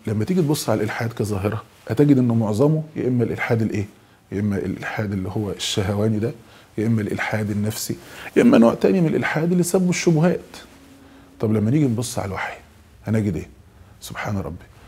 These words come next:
ربنا وصف القرآن بإنه إيه؟ قال: "وكذلك أوحينا إليك روحا من أمرنا".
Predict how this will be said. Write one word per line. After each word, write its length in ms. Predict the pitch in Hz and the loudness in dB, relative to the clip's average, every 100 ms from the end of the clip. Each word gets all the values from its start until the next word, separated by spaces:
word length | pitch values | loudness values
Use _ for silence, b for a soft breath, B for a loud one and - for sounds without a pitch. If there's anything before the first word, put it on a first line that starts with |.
| b - | b -6
ربنا 300 | 98 127 143 | -2 0 0
وصف 260 | 143 120 | 0 -2
القرآن 460 | 110 - - 127 123 | -6 -6 -4 -2 0
بإنه 400 | 104 107 107 87 | 0 -2 -2 -2
إيه؟ 140 | - - b b b b b - | -8 -12 b b b b b -8
قال: 200 | 113 107 | -4 -2
"وكذلك 640 | 101 98 98 107 101 98 | -2 -2 -2 0 0 -4
أوحينا 480 | 87 90 - 101 95 | -6 -6 -4 -4 -4
إليك 340 | 87 90 98 | -4 -6 -6
روحا 360 | 98 107 98 - | -4 -4 -4 -4
من 180 | - 92 - | -8 -12 -14
أمرنا". 260 | - - | -16 -16